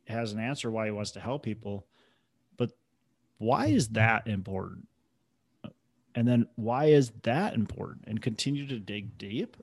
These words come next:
and really get at the core of why you're doing what you're doing. 'Cause one of the biggest reasons, and everybody's heard the why part, right? We get, we gotta know our why. Oh, and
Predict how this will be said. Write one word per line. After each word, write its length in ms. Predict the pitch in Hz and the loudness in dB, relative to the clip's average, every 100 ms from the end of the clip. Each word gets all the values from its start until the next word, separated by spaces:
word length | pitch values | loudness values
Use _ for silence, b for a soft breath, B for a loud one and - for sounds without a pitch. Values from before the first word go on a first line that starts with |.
| - | -8
and 200 | 110 101 | -4 -2
really 280 | 101 110 135 | 2 4 4
get 180 | 120 113 | 4 2
at 140 | 113 | 0
the 100 | 104 _ | -6 _
core 580 | - - 110 101 95 95 b b b b b b | -8 -4 -2 0 -2 -4 b b b b b b
of 420 | 113 107 101 92 _ _ - | -2 -2 -2 -8 _ _ -14
why 300 | 107 110 165 | -2 0 2
you're 180 | 175 123 | 4 4
doing 320 | 120 123 117 | 4 4 4
what 160 | 107 - | 2 -2
you're 80 | |
doing. 260 | 92 101 101 | -4 -2 -2
'Cause 300 | 110 98 - - _ - | 0 -2 -4 -12 _ -8
one 220 | 113 113 | 0 2
of 80 | 208 | 4
the 80 | |
biggest 560 | 123 - 127 139 131 - | 2 4 4 6 2 0
reasons, 640 | 107 104 110 107 101 98 | -6 -2 -2 -2 -2 -4
and 200 | 104 107 - | -4 -4 -4
everybody's 560 | 120 143 196 196 139 - | -2 0 0 4 4 2
heard 320 | 110 110 95 | 0 -2 -2
the 80 | 98 | -4
why 360 | 92 92 92 | -4 -4 -4
part, 340 | 92 92 90 92 | -8 -12 -12 -10
right? 340 | 95 95 98 _ - - 98 | -8 -6 -8 _ -20 -16 -10
We 100 | 104 | -4
get, 220 | 107 110 | -2 2
we 140 | 113 110 | 2 4
gotta 240 | 120 117 | 4 6
know 200 | 110 101 | 4 4
our 160 | 98 92 | 2 0
why. 460 | 95 92 92 92 - _ _ - | 0 0 0 0 -4 _ _ -6
Oh, 260 | 110 110 113 | -2 2 2
and 220 | 120 117 | 4 4